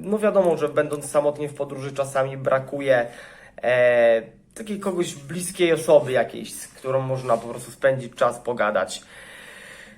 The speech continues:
E, jeśli chodzi o wypady w towarzystwie, mm, bardzo je lubię. E, często zdarzają się takie wypady.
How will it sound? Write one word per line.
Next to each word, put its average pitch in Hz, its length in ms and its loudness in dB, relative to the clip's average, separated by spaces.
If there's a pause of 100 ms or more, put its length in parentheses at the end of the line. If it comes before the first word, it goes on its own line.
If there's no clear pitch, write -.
(280)
E, 147 400 10
jeśli 170 320 2
chodzi 202 260 2
o 202 60 6
wypady 196 380 4
w - 80 -6
towarzystwie, 180 1040 6
mm, 143 500 -8
bardzo 185 360 6
je 196 140 2
lubię. 190 400 6
E, 185 200 6 (1120)
często 175 420 4
zdarzają 160 540 4
się 156 440 4
takie 151 240 -2
wypady. 147 640 2